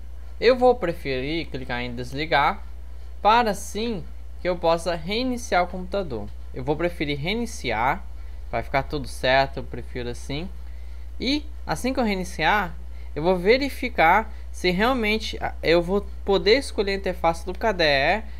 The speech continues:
assim como a gente já escolheu do Gnome, do Unity, se vai aparecer lá, porque na tela de login é que a gente escolhe a nossa interface, beleza? Logo que você reiniciou ou encerrou a sessão, é que no meu caso eu preferi reiniciar, o que que acontece?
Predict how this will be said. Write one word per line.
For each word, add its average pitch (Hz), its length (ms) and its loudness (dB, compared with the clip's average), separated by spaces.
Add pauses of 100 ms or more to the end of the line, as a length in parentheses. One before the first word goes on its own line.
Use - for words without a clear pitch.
(140)
assim 147 280 4
como 190 160 2
a 180 60 2
gente 175 160 -4
já 170 120 4
escolheu 151 380 2
do 143 260 2
Gnome, 135 540 0
do 139 100 -2
Unity, 170 480 -2
se - 160 -4
vai 170 120 10
aparecer 190 440 2
lá, 160 240 6
porque 160 500 -2 (320)
na 139 120 0
tela 247 260 6
de 233 120 0
login 214 580 0
é 170 100 2
que 185 140 -4
a - 20 0
gente 190 140 -2
escolhe 170 440 0
a 185 40 -4
nossa 180 260 -4
interface, 139 640 0 (160)
beleza? 190 560 2 (340)
Logo 262 280 8
que 269 100 0
você 208 320 2
reiniciou 165 640 0
ou 127 480 4
encerrou 127 340 -2
a 123 40 -2
sessão, 123 680 -4 (720)
é 120 140 -2
que 117 100 -6
no 131 60 -2
meu 127 100 -2
caso 127 280 2
eu - 40 -8
preferi 127 440 -6
reiniciar, 131 800 -4
o - 640 -12
que 208 100 -10
que 214 80 -4
acontece? 175 640 -2